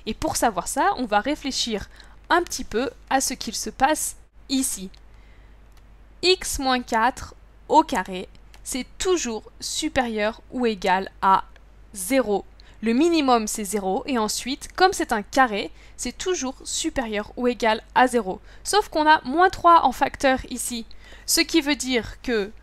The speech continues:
toute cette expression-là est en fait toujours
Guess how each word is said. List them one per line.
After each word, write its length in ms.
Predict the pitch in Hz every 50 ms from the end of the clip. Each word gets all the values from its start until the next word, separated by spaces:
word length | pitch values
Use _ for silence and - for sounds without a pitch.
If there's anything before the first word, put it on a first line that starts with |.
| - - - - - - - - - - - - - - - - - - - -
toute 480 | - 359 381 381 370 370 370 359 - -
cette 260 | - - 262 - -
expression-là 880 | 247 - - - - - 240 220 - - 214 185 175 165 170 - - - - - - - - - - - - - - - - -
est 140 | 277 269 226
en 100 | 202 190
fait 340 | - 202 190 214 - - - - - - - - -
toujours 440 | - 339 330 269 - 208 175 -